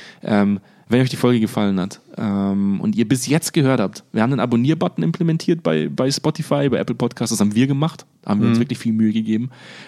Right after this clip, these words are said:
Speaker 1: Drückt einfach mal drauf, kostet nichts, tut nicht weh. Wir informieren euch über jede weitere Folge. Wir würden uns auch wahnsinnig freuen, wenn ihr tatsächlich mit uns ein bisschen diskutiert. Ich glaube, zu dem Thema gibt's extremen, äh, Diskussionsbedarf. Ähm,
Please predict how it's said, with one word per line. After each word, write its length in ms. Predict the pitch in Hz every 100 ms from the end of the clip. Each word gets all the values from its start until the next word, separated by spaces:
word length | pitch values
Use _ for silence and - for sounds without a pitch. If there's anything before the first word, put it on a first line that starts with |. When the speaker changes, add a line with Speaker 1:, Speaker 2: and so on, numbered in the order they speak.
| -
Speaker 1:
Drückt 220 | 156 156
einfach 160 | 139 131
mal 120 | 120
drauf, 400 | 113 123 160 -
kostet 380 | - 156 156 147
nichts, 280 | 185 - -
tut 180 | 151
nicht 180 | 139 -
weh. 280 | 120 156 190 - - -
Wir 100 | 131 170
informieren 300 | 160 170 175
euch 100 | 151
über 100 | 135
jede 260 | 131 190
weitere 280 | 165 165 147
Folge. 520 | - 135 151 160 220 -
Wir 160 | 127 131
würden 160 | 160
uns 100 | 160
auch 120 | 139 107 98
wahnsinnig 400 | 123 156 139 123
freuen, 280 | - 120 107
wenn 100 | 104
ihr 120 | 107
tatsächlich 300 | 107 110 107
mit 120 | 107 101
uns 140 | 107
ein 60 | 107
bisschen 240 | 120 113
diskutiert. 480 | 104 98 - 110 -
Ich 140 | -
glaube, 240 | 113 120 123 - -
zu 80 | -
dem 180 | 131 123
Thema 260 | - 139 127
gibt's 200 | 127 -
extremen, 840 | 131 - - 127 139 143 107 104 69
äh, 300 | 101 90 87
Diskussionsbedarf. 960 | 110 - 101 98 98 - 90 107 - - - - -
Ähm, 760 | - 113 107 110 110 107 107